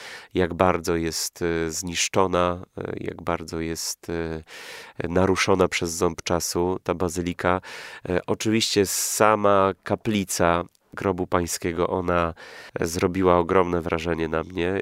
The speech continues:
i razem z nią, e, to, że mogliśmy w niej, e, właśnie na tej mensie, e, na tej płycie grobowej odprawiać mszę świętą, to, e, jest czymś, czego, no,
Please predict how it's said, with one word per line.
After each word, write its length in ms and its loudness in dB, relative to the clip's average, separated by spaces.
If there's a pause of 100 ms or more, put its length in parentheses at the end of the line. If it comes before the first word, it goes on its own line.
(140)
i 440 -4 (200)
razem 480 -2
z 120 -8
nią, 440 2
e, 380 -6
to, 160 2
że 400 0
mogliśmy 600 -4
w 100 -12
niej, 380 2 (220)
e, 80 -4 (200)
właśnie 240 -6
na 60 -2
tej 160 -6
mensie, 600 0 (580)
e, 140 -2
na 120 0
tej 140 -4
płycie 340 0
grobowej 640 0
odprawiać 460 -2
mszę 300 0
świętą, 540 -4
to, 300 -2 (600)
e, 80 -4 (340)
jest 480 -6
czymś, 300 0
czego, 260 0
no, 180 0